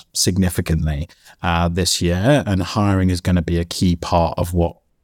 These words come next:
makes us successful in the future." And of course, with hiring, it's, it's always lagging, right? 'Cause you make the hiring decision and then, you know, you've gotta ramp the reps and you've gotta get them into a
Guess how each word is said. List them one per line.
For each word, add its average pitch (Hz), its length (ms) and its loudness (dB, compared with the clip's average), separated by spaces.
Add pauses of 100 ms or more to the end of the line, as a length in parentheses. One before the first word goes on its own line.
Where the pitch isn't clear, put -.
makes 90 540 0 (400)
us 90 140 -4
successful 151 720 0 (140)
in 104 120 -2
the 95 80 -2
future." 143 460 2
And 113 100 2
of 98 100 -6
course, 113 260 0
with 104 100 -4
hiring, 104 460 2
it's, 87 240 -2 (400)
it's - 140 0
always 123 220 4
lagging, 101 420 0
right? 101 360 0
'Cause 95 200 -4
you 95 140 -2
make 104 200 0
the 95 60 -4
hiring 107 280 0
decision 95 460 0
and 95 140 2
then, 95 260 -2
you 98 120 -2
know, 92 100 0
you've 92 120 -4
gotta 90 180 0
ramp 92 340 0
the 92 120 0
reps 98 600 -4
and 90 160 2
you've 85 120 -4
gotta 92 220 -4
get 104 200 0
them 101 120 2
into 95 380 2
a 90 200 -4